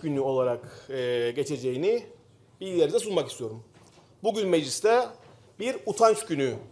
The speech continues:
yaşıyoruz. Çünkü bugün itibariyle bebek maması, ekmek, süt, yumurta çaldı veya çalmaya, e, çalmak zorunda bırakıldı diye tutuklananlar, e, yargılananlar varken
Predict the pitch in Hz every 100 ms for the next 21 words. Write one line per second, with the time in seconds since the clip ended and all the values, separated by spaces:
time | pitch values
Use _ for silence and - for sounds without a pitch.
0 | - 147 143 143 147 - - - - -
1 | - 220 247 208 226 247 - - - -
2 | 226 247 226 196 160 151 147 185 247 247
3 | - - - - _ _ - _ - -
4 | - _ _ 175 185 240 226 196 - -
5 | 113 - 156 _ - 175 175 214 220 208
6 | - 226 226 - 139 185 185 175 190 214
7 | 208 127 - - _ _ _ _ - 180
8 | 175 175 269 254 226 233 254 - - -
9 | 202 196 196 202 226 - 185 180 190 180
10 | 233 226 220 202 226 220 - 185 214 208
11 | - 160 160 147 143 185 175 - - -
12 | - - 147 143 156 175 170 175 170 165
13 | 180 214 202 262 262 160 208